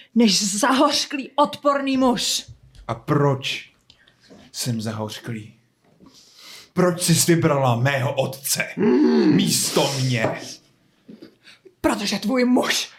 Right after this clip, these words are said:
Speaker 1: byl muž činu, muž lásky, muž vášně.
Speaker 2: Byl to slabý muž a proto musel odejít.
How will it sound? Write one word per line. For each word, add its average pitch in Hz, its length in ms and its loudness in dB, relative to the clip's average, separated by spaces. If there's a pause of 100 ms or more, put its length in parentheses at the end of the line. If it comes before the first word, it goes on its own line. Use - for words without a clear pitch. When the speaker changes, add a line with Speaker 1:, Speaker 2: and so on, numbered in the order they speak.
(100)
Speaker 1:
byl 254 160 2
muž - 400 2
činu, 262 560 0 (460)
muž 262 300 4
lásky, 262 680 0 (260)
muž 294 300 0
vášně. 233 760 2
Speaker 2:
Byl 185 180 2
to 185 160 4
slabý 165 680 2
muž - 560 -8 (260)
a 113 60 0
proto 123 420 0
musel 104 440 -6
odejít. 95 400 -12